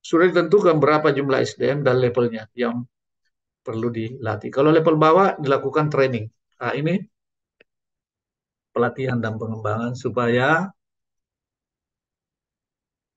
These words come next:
di dalam mengoperasikan instalasi ini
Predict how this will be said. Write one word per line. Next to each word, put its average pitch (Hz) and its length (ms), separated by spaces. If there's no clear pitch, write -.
di 127 160
dalam 165 320
mengoperasikan 127 2500
instalasi 117 640
ini 135 240